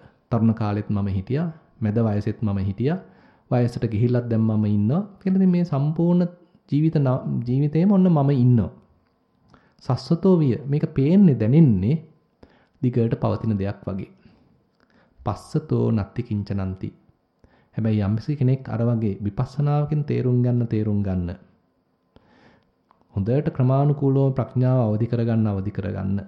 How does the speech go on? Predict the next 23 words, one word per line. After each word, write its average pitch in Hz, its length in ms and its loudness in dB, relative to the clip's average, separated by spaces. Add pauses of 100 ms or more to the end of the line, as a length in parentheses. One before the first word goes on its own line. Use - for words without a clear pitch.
(140)
බුදුහාඳුරගෙන 110 640 -2
පස්සතෝ. 107 680 -6
අන්න 117 220 -2
එයාට 131 300 -2
තමයි 127 260 0
මේ 113 260 2 (800)
නිවැරදි 123 360 2
දැකීමක්, 131 520 2 (1300)
අවබෝධයෙන් 139 560 4
දැකීමක්, 139 520 -2
ප්‍රඥාවෙන් 147 560 0
දැකීමක් 110 400 -2
සිද්ධ 98 180 -8
වෙන්නේ. 98 300 -6
අන්න 135 260 0
ඒ 135 120 2
බඳු 110 360 2 (560)
ඒ 127 80 0
නිවැරදි 127 600 0
විපස්සනාවකින් 147 920 -2
දකින 131 320 0
කෙනාට 113 340 -2 (440)
තේරෙනවා 113 460 0